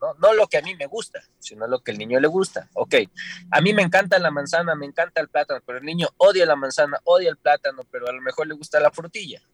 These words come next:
o la fresa, y el papá no, se re-, se resiste a no dar. Entonces,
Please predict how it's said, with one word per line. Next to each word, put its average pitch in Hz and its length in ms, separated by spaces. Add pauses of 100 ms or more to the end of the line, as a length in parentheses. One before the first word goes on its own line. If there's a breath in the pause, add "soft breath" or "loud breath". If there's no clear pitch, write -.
o 120 80
la 120 160
fresa, 180 380
y 139 120
el 139 80
papá 170 220
no, 185 200 (200)
se 139 160
re-, 131 240
se 143 120
resiste 143 440
a - 20
no 113 140
dar. 92 160
Entonces, 160 500